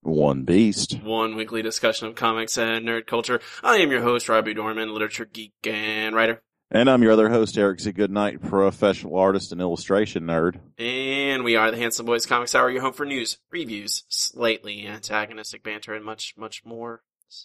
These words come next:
Speaker 2: This is episode one hundred and twenty-six.
Speaker 1: That's a, that's a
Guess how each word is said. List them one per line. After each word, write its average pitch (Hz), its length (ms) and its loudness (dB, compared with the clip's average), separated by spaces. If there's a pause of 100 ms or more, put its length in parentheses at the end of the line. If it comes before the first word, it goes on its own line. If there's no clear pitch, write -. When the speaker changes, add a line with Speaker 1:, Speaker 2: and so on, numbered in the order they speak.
(100)
Speaker 2:
This - 160 -16
is - 100 -12
episode 107 400 -6
one 113 240 -6
hundred 151 400 -10
and 123 100 -20
twenty-six. - 960 -8 (300)
Speaker 1:
That's - 200 -20
a, 76 120 -14 (180)
that's 82 240 -8
a 73 80 -14